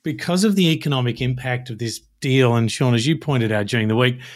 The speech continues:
just the story behind Newcrest and Newmont, I think it's, it is indeed remarkable.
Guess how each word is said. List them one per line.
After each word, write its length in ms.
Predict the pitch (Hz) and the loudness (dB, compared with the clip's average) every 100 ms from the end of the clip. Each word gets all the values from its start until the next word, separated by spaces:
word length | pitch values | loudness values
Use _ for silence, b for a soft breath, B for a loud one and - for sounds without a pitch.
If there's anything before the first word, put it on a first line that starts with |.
| B | B
just 220 | - - - | -6 -6 -6
the 60 | |
story 640 | 202 - - 127 135 143 | -6 -6 0 2 4 2
behind 400 | 123 120 117 113 120 | 2 2 2 2 2
Newcrest 640 | 120 - 131 135 - - | 0 0 -2 -4 -8 -4
and 160 | 113 | -2
Newmont, 360 | 113 123 190 262 - | 0 0 -2 -4 -6
I 120 | 127 | -4
think 200 | 143 127 | -2 -2
it's, 320 | 120 - - _ _ _ _ | -4 -8 -14 _ _ _ _
it 160 | - 131 | -6 0
is 160 | 147 | 2
indeed 440 | 135 127 117 110 104 | 4 4 4 2 0
remarkable. 600 | 104 98 98 - 117 | -4 -4 -8 -12 -16